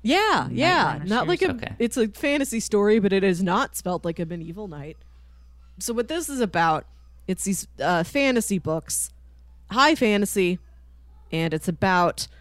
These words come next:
Speaker 1: uh, this young man who's, he grew up just him and his dad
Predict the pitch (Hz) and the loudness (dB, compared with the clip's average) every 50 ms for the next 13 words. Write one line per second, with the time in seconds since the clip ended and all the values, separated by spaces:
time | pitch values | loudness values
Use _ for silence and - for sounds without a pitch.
0 | - - - - - - - - - - 156 123 113 120 104 - - 175 190 220 | -20 -20 -20 -20 -20 -20 -20 -14 -8 -6 -4 -4 -4 -4 -4 -6 -4 0 0 0
1 | - - 254 277 302 311 269 214 190 180 180 180 170 180 - - - - - - | 2 4 4 4 4 4 2 0 2 2 0 -2 -2 -4 -10 -12 -20 -20 -12 -8
2 | 175 175 180 165 160 160 156 165 - - - - - - - - - - - - | -4 0 0 0 0 -2 -4 -6 -6 -8 -10 -12 -14 -16 -18 -18 -20 -20 -20 -20
3 | - - - - - - - - - 202 202 233 285 285 269 262 - - 208 208 | -20 -20 -20 -20 -20 -20 -12 -4 -2 -2 2 4 4 6 4 4 4 0 -2 0
4 | - - 226 226 240 233 220 196 - 170 147 151 156 151 156 | 2 2 4 4 4 4 2 2 2 2 2 2 2 0 -2